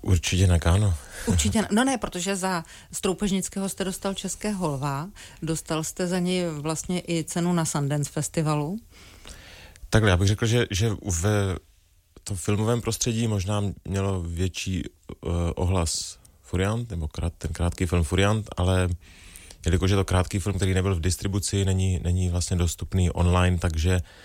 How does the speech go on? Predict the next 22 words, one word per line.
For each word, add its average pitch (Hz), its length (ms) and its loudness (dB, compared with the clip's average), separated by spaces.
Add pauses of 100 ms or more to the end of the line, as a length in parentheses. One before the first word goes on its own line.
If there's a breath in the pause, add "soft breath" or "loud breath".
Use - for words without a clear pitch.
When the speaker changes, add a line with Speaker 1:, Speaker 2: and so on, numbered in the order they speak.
(360 loud breath)
Speaker 1:
jej 87 140 4
vidělo 92 280 4
výrazně 90 480 2
méně 90 280 2
lidí 87 440 0
a, - 40 -10 (680)
a 82 260 2
tudíž 85 320 2
Nagano 87 480 4
je 87 160 4 (340)
divácky 85 800 2 (540 soft breath)
úspěšnější. 76 680 -2
Speaker 2:
Mhm. 165 240 0 (100)
A 170 60 -2
nedá 170 280 0
se 180 160 -4
s - 60 -4
tím 180 160 -2
ještě 175 240 -2
něco 175 260 -2
udělat? 196 420 -4
Protože 165 420 -2